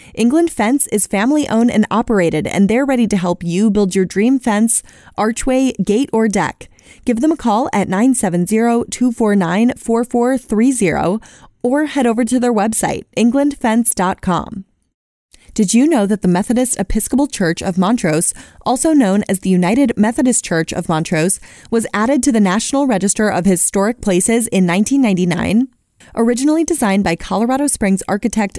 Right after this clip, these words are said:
Thomas Barber, the large brick building is a good example of the Romanesque Revival style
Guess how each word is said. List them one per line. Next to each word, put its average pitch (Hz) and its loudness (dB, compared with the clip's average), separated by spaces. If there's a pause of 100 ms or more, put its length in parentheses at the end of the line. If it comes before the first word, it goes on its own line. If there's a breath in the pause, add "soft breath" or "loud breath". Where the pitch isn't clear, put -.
Thomas 233 -2
Barber, 170 -2 (320 loud breath)
the 226 0
large 226 0
brick - -2
building 202 0
is 190 -2
a 190 0
good 220 -2
example 226 0
of 180 -6
the 202 0
Romanesque 269 0
Revival 185 0
style 196 -2